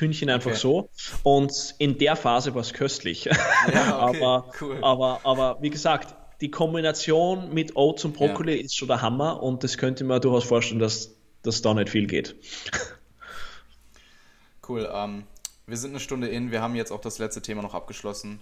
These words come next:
Speaker 2: Schneller als
Speaker 1: Cool.
Speaker 2: ich dachte, ehrlich gesagt, aber pff, es, mir war klar, dass es nicht so viel dazu zu sagen gibt, weil, äh, ja. Ähm,
Speaker 1: Klar.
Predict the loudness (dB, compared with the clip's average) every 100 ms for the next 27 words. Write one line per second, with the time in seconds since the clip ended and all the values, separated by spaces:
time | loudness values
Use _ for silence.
0 | -18 -18 -10 -8 -8 0 0 0 -4 -8
1 | -8 -10 -12 -10 -10 -10 -10 -10 -10 -20
2 | -20 -20 -20 -20 -18 -18 -16 -18 -18 -20
3 | -20 -12 -6 -2 0 0 -2 -2 -2 -6
4 | -8 -8 -6 -4 -4 -4 -6 -6 -8 -12
5 | -12 -4 -4 -4 -10 -10 -8 -6 -8 -14
6 | -18 -20 -12 -10 -8 -6 -4 -4 -8 -16
7 | -18 -20 -20 -20 -14 -4 -4 0 2 0